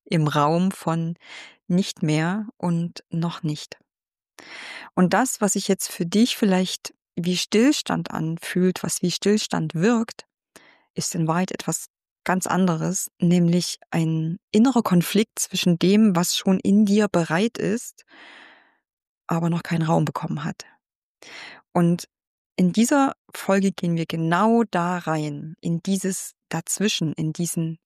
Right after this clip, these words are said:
Konflikt. Und vielleicht spürst du dann auch beim Zuhören, wenn ich dir jetzt auch Wissen mit an die Hand gebe, das, was in dir ruft, das ist gar kein innerer Konflikt.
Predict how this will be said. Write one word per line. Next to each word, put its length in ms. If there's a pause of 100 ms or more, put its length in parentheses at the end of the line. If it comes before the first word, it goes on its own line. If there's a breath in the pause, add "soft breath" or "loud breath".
Konflikt. 680 (720 loud breath)
Und 320 (180)
vielleicht 400
spürst 420
du 40
dann 180
auch 240
beim 240
Zuhören, 600
wenn 120
ich 160
dir 240
jetzt 200
auch 180
Wissen 420
mit 140
an 120
die 140
Hand 240
gebe, 340 (1000 loud breath)
das, 300
was 180
in 180
dir 100
ruft, 720 (220)
das 260
ist 200
gar 160
kein 220
innerer 360
Konflikt. 720